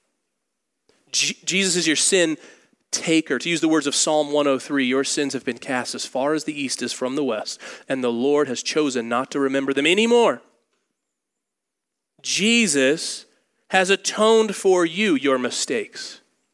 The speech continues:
your sins, your shortcomings, whatever they are. Christian, your lust, your anger,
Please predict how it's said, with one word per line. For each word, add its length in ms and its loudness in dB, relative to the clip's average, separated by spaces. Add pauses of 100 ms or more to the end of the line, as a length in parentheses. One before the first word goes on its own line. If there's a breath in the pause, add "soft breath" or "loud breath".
(400)
your 180 -2
sins, 600 -2
your 220 0
shortcomings, 640 -2
whatever 280 0
they 140 0
are. 260 -6 (1160)
Christian, 340 -4
your 180 -2
lust, 520 -6 (3000)
your 180 -4
anger, 480 -2